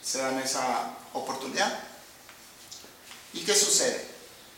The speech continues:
Pues vas y le platicas a alguien de mucha confianza que tu pareja te es infiel. Y que pobrecito, pobrecita, sufro mucho, mira, mis hijos, y, y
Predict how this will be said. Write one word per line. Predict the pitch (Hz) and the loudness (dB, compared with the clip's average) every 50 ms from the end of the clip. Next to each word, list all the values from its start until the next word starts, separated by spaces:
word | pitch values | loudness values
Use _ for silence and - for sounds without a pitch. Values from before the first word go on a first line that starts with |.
| - - | -10 -4
Pues | - - 180 | -2 2 8
vas | 180 180 180 175 - 185 | 12 12 12 12 12 10
y | |
le | 180 180 | 6 2
platicas | 180 180 165 165 156 - - 175 170 - | 2 0 0 0 -2 0 2 2 4 4
a | 156 156 | 4 4
alguien | 156 160 165 165 | 4 2 0 0
de | 156 151 | -2 -2
mucha | 143 - 165 - | -2 -2 -2 -2
confianza | - - 147 - 147 147 147 143 165 151 143 | -4 -6 -4 -2 0 0 0 0 0 -2 -2
que | 147 147 131 123 123 120 120 123 | -4 -4 -4 -4 -4 -4 -4 -6
tu | 139 123 | -6 -4
pareja | 131 123 127 - 147 131 | -2 -2 0 0 -2 -4
te | - 135 | -4 -4
es | 131 - | -4 -4
infiel. | - - 113 101 - - - - - - - - - - - - - - - - - - - - - - - - - | -4 -4 -6 -6 -8 -10 -12 -16 -18 -20 -20 -20 -20 -20 -20 -20 -20 -20 -20 -20 -20 -20 -20 -20 -20 -20 -20 -16 -12
Y | - 156 | -8 -4
que | 170 160 | -4 -2
pobrecito, | 160 151 156 156 156 151 160 175 185 - - - - | 0 2 2 2 2 2 2 2 0 -2 -2 -4 -4
pobrecita, | 135 151 151 151 147 - - - - - - - 160 151 | -4 -4 -4 -4 -2 -2 -2 -2 -4 -4 -4 -4 -4 -4
sufro | - 156 - 160 147 | -4 -4 -4 -4 -4
mucho, | 156 170 208 233 233 - - 180 160 | -4 -2 -2 -2 -2 -2 -2 -2 -2
mira, | 147 170 185 214 220 214 196 180 170 156 147 | -2 -2 -2 0 0 -2 -2 -4 -4 -4 -6
mis | 135 - - | -4 -4 -2
hijos, | 277 226 233 208 - - 170 151 - | -2 -2 -2 -2 -4 -6 -8 -8 -8
y, | - - - - - - - - - - - - - | -8 -10 -10 -12 -14 -18 -18 -20 -20 -20 -14 -10 -8
y | 165 170 170 - - | -6 -6 -6 -8 -12